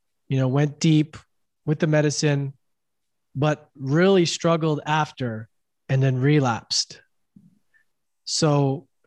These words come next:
he's at the point now where he's like, I don't even,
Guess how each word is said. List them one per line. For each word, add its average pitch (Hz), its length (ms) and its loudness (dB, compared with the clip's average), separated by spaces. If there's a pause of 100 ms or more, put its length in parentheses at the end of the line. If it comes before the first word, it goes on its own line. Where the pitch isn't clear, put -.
(120)
he's 165 300 0
at 156 160 0
the 143 60 -4
point 143 440 -8
now 170 380 2
where 139 180 0
he's 135 340 0
like, 127 380 0 (400)
I 147 160 0
don't 156 240 0
even, 143 380 -4